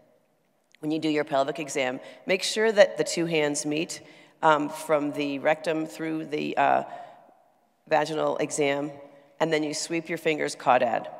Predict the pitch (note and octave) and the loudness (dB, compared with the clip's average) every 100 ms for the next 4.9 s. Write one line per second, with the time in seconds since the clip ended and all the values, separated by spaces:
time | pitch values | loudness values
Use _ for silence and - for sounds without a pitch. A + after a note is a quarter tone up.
0 | - - - _ _ _ _ F3 E3+ G3 | -18 -20 -20 _ _ _ _ 2 2 2
1 | F3+ E3 D#3+ E3 D3+ - D#3 D#3 C#3 C3+ | -4 -4 -4 -6 -6 -6 -8 -6 -8 -8
2 | - E3 E3 E3 D3+ C#3+ C3+ B2 C3+ B2+ | -8 -4 -4 -4 -4 -2 -2 0 -2 -2
3 | B2+ C3+ B2+ A#2+ - - - - _ D#3 | -4 -4 -2 -4 -8 -14 -20 -20 _ 0
4 | D3+ D3+ - - C#3+ D3 D#3+ D#3+ | 2 0 -2 2 4 6 2 -2